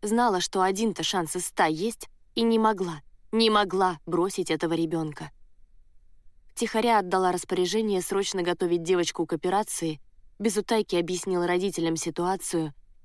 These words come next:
и про шанс объяснила. Заведующий ворвался в операционную ближе к утру,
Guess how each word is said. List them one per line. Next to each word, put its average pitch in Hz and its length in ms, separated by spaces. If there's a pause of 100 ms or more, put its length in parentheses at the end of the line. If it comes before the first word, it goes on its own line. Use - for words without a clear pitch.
(240)
и 269 80
про 247 180
шанс 170 380
объяснила. 165 640 (1200)
Заведующий 196 800
ворвался 190 500
в 196 60
операционную 202 800
ближе 196 320
к - 100
утру, 180 340